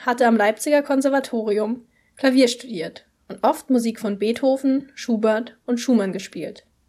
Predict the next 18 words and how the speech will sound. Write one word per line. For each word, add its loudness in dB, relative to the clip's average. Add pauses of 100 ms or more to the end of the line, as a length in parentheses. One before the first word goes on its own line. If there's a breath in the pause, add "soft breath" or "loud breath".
(840)
Ethel 2
liebte 0
diese 0
Musik -2
so -2
sehr -2 (480)
und 2
sie 0
wollte 4
auch 0
studieren. -6 (760)
Und -4
zwar 4
Musik -2 (160)
am 0
Konservatorium 2
in 4
Leipzig. -2